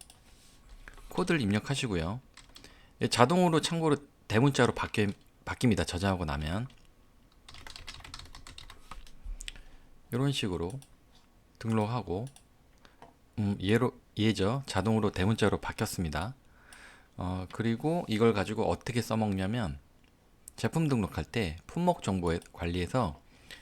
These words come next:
바로 이 항목입니다. 푸-, 품목군 이렇게 나와 있고요. 그리고,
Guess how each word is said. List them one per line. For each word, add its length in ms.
바로 400
이 80
항목입니다. 800
푸-, 140
품목군 680
이렇게 260
나와 240
있고요. 460
그리고, 560